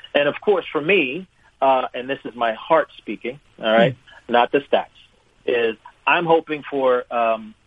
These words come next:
Speaker 1: for, uh, Brazil, uh, to win the cup. The reason for that is they're the anti-Germany.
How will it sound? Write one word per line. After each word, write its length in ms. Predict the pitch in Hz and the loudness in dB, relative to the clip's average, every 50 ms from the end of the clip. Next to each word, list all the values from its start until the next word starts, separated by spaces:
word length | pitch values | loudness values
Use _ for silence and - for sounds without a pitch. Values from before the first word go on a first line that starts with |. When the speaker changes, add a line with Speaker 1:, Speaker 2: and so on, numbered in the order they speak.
| _ | _
Speaker 1:
for, 380 | - 135 123 117 113 113 110 - - _ | -4 -2 0 0 0 -2 -4 -8 -12 _
uh, 240 | - 62 - - - | -14 -12 -12 -14 -8
Brazil, 540 | 113 110 120 104 120 151 139 113 98 92 - _ _ _ _ _ _ _ | -2 -2 0 2 4 4 4 2 0 -4 -10 _ _ _ _ _ _ _
uh, 300 | - 110 107 104 101 95 - - | -14 -12 -10 -10 -10 -12 -10 -6
to 80 | - 113 | -6 -4
win 180 | 98 104 101 95 | -2 -2 -4 -4
the 80 | 92 | -6
cup. 300 | - - - - - - - - _ _ _ _ | -6 -6 -6 -6 -6 -8 -16 -20 _ _ _ _
The 100 | - 123 | -4 -2
reason 420 | 120 123 151 190 202 165 147 131 101 - | 0 2 2 2 2 0 -2 -4 -4 0
for 140 | - 117 104 | 2 2 4
that 220 | 104 104 101 98 | 4 4 4 2
is 220 | 95 95 95 92 - _ _ _ _ _ _ - - | 2 0 -2 -4 -8 _ _ _ _ _ _ -14 -10
they're 180 | 156 170 202 | -8 -6 -4
the 200 | 202 175 147 135 | -2 0 0 0
anti-Germany. 840 | 131 135 135 139 - - 131 127 123 113 110 113 117 113 101 95 87 | -2 -2 -4 -6 -4 -2 -2 0 0 0 0 0 0 0 -2 -4 -10